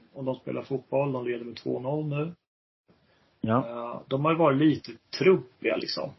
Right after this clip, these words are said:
Speaker 1: Eh, de har inte
Speaker 2: De har
Speaker 1: kommit
Speaker 2: inte fått
Speaker 1: de där
Speaker 2: något.
Speaker 1: riktigt stora chanserna. Nej. Frågan är om det är självförtroendet som kommer ikväll. Eh, så det, jag tycker absolut det är intressant. Eh,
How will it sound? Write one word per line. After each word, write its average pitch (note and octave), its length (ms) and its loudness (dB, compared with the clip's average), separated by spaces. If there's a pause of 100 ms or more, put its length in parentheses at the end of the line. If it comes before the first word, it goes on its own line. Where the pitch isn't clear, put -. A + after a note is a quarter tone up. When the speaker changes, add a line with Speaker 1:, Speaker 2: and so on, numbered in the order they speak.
(160)
Speaker 1:
Eh, B2 60 -16 (120)
de C2+ 100 -4
har D#3+ 80 -4
inte - 120 -10
Speaker 2:
De - 60 -18
har - 60 -8
Speaker 1:
kommit B2 160 2
Speaker 2:
inte A2+ 140 -2
fått B2 120 4
Speaker 1:
de C3+ 60 0
där A#2 140 0
Speaker 2:
något. - 100 0
Speaker 1:
riktigt - 140 -8
stora A#2 400 -6
chanserna. A#2+ 560 -4 (960)
Nej. D#3+ 320 2 (960)
Frågan E3+ 300 8
är F#3 80 10
om E3+ 100 8
det E3 80 6
är E3 40 4
självförtroendet D3+ 560 2
som - 80 -8
kommer D#3 300 0
ikväll. D3 280 2 (720)
Eh, C3 680 0
så D3 220 -8
det, - 200 -8
jag C#3+ 160 0
tycker F#3 140 4
absolut E3 300 0
det C3+ 60 2
är C3+ 220 6
intressant. B2+ 540 0
Eh, D3 60 -4